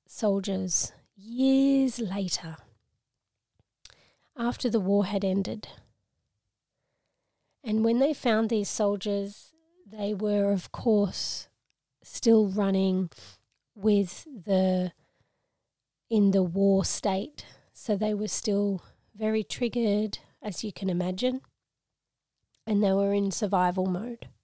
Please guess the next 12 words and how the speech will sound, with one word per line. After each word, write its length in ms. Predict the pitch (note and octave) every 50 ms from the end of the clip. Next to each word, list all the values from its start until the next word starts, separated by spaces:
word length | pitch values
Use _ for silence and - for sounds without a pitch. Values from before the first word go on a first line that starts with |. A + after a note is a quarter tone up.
| _ _ _ _ _ _ _ _ _ _ _ _ _ _ _ _ _ _ _ _ _ _ _ _ _ _ _ _ _ _ _ _ _ _ _ _ _ _ _ _
So 560 | - - B3+ A3+ A3 G#3+ A3 A3 A3 A#3 D4+ E4+ _ _ _ _ _ _ _ _ _ _ _ _ _ _ _ _ _ _ _ _ _ _ _ _ _ _ _ _ _ _ _ G#3 G#3 _ _ _ _ _ _ _ _
in 160 | - G3+ G3+
order 300 | A#3 A#3+ B3+ D4 D#4 E4+
to 280 | C#4+ - - C4 B3 A#3
be 160 | G3+ A3 G#3
able 240 | G#3+ G#3+ G3+ G3 G3
to 80 | G3 C#4+
integrate 680 | D#4+ D#4+ A#3 A3+ A#3 - A#3+ G#3+ A3+ G#3 G#3 G#3 -
these 200 | - G#3 G3+ E3
soldiers 580 | - - G#3 F#3 G3 G3+ F3+ - G3+ G3 F#3 -
back 460 | - A#3 G#3+ G#3+ G#3 - _ - - _ E4+ E4
into 760 | A#3 A3 G#3 G3+ G#3 - - A3+ G#3+ G3+ G3+ G3+ G3+ G3+ F3+